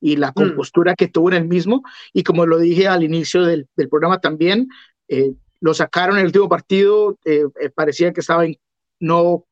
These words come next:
Speaker 1: cómodo con la decisión y esta semana dijo que él se siente con algo que mostrar, eh, y yo lo creo, creo que él va a estar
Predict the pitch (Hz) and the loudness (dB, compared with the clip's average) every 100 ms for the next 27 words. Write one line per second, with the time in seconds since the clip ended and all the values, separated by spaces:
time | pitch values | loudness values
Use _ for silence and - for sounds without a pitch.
0 | - 175 175 180 180 165 147 135 131 165 | -2 0 2 0 0 -4 -2 -6 -4 -2
1 | 190 269 - - - - 165 233 214 180 | 0 -2 -8 -20 -20 -2 0 2 0 0
2 | 151 180 165 156 160 170 165 165 156 151 | 0 0 0 0 0 0 0 0 0 0
3 | 147 143 151 151 160 170 160 151 151 151 | 0 -2 -4 -4 -2 -2 -4 -4 -2 -2
4 | 139 156 151 - 175 233 _ - - _ | -2 -4 -2 -2 -2 -2 _ -20 -20 _
5 | - 143 143 143 170 175 226 294 - - | -2 0 0 -2 0 0 0 0 -4 -2
6 | 160 170 175 165 151 180 170 | -2 0 -2 -2 -2 -2 -2